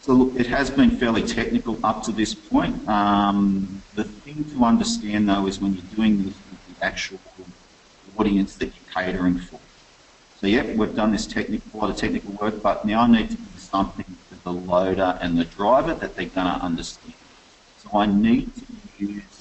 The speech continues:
um, language that they understand. And I wanna try and cut down on the number of texts and, and also photos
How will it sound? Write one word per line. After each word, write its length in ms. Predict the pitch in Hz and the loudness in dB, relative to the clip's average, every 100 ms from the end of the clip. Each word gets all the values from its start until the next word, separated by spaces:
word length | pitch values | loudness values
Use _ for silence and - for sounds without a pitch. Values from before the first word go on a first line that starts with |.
| - - _ _ | -20 -20 _ _
um, 600 | 87 87 90 87 87 87 92 | -2 2 2 2 0 -2 -2
language 480 | 101 110 107 101 92 | 0 2 2 0 -4
that 140 | 85 | -4
they 100 | 92 | 0
understand. 480 | 90 90 - - - - | 0 0 -6 -12 -18 -6
And 120 | 92 | 0
I 20 | |
wanna 300 | 92 110 127 | 0 4 2
try 320 | 131 123 113 101 | 2 2 2 2
and 240 | 92 - | -2 -8
cut 340 | - - - - | -4 -4 -4 -4
down 280 | 101 98 | 0 2
on 140 | 95 92 | 2 0
the 60 | |
number 320 | 90 92 90 82 | 0 0 -2 -8
of 240 | - - | -10 -8
texts 320 | 170 - - - - _ _ _ _ _ - | -6 -6 -12 -20 -20 _ _ _ _ _ -4
and, 340 | 92 90 85 - | 0 0 -4 -6
and 280 | 90 85 85 98 | -4 -2 -4 -4
also 300 | 104 - 90 | -8 -4 -6
photos 760 | - - 104 135 175 208 196 | -6 -2 2 2 2 0 -2